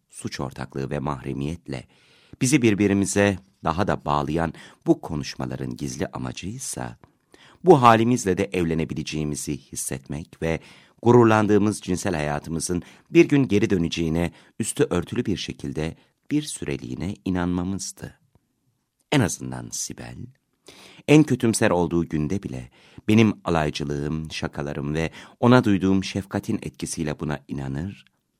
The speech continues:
bir umuda kapılır, mutlu olur. Hatta bazen hemen harekete geçmek isteyerek kucağıma otururdu. İyimserlik anlarımda Sibel'in hissettiğini sandığım şeyi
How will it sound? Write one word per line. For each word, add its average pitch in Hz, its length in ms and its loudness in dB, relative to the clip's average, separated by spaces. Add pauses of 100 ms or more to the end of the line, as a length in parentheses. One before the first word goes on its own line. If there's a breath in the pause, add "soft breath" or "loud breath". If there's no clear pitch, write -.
bir - 260 -8
umuda 69 440 -4
kapılır, - 640 -12 (320)
mutlu 98 320 -2
olur. - 500 -16 (640 loud breath)
Hatta 143 340 8
bazen 123 380 6 (200 loud breath)
hemen 165 240 2
harekete 98 460 0
geçmek 78 440 -6
isteyerek - 480 -8
kucağıma 73 460 -4
otururdu. - 560 -18 (1600 loud breath)
İyimserlik 151 600 6
anlarımda 69 680 -4 (600 loud breath)
Sibel'in 123 440 6
hissettiğini 82 640 -2
sandığım 71 520 -4
şeyi 71 420 -6